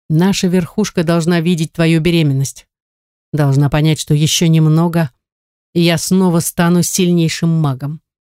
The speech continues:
Нужно показать этим бездрям, что бороться со мной за власть занятие бесполезное.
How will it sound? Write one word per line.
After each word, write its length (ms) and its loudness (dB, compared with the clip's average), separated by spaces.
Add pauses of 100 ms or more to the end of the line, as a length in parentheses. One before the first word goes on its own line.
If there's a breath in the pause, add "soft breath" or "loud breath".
(500)
Нужно 360 2
показать 580 -2
этим 340 0
бездрям, 440 -2
что 180 -4
бороться 480 -2
со 200 -2
мной 180 2
за 180 0
власть 460 -4 (680)
занятие 500 0
бесполезное. 840 -2